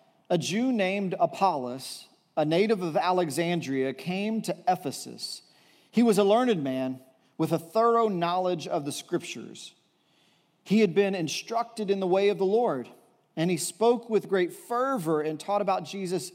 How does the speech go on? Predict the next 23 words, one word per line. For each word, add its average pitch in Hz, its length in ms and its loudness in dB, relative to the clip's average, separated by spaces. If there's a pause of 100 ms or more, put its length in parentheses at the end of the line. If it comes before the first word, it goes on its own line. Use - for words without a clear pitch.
accurately, 123 880 -6 (880)
though 214 300 4
he 208 480 -2
knew 220 380 0
only 196 360 0
the 151 140 -4
baptism 143 680 -4
of 131 180 -8
John. 110 420 -8 (1040)
He 190 120 2
began 226 260 4
to 202 240 -2
speak 208 340 -4
boldly 214 440 2
in 196 80 -2
the 175 100 -2
synagogue. 151 800 -2 (760)
When 170 180 0
Priscilla 233 540 0
and 208 100 -2
Aquila 185 380 0 (200)
heard 254 260 -2
him, 120 380 -10